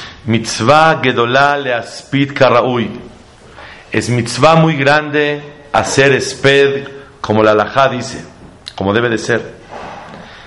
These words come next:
¿Qué es esped karaui? Hacer un esped, hablar palabras del, de la persona que falleció, como debe de ser. ¿Qué es como debe de ser? Leharim kolo,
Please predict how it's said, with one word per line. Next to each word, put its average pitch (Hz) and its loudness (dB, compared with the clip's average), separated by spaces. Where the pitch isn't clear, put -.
¿Qué 151 4
es 165 4
esped 143 2
karaui? 123 2
Hacer 131 0
un 143 2
esped, 139 0
hablar 123 0
palabras 131 2
del, 101 -2
de 104 2
la 101 2
persona 101 2
que 107 -4
falleció, 117 0
como 104 2
debe 127 2
de 120 0
ser. 113 -4
¿Qué - 2
es - 2
como 110 2
debe 104 0
de 92 -6
ser? 92 -6
Leharim 113 2
kolo, 147 0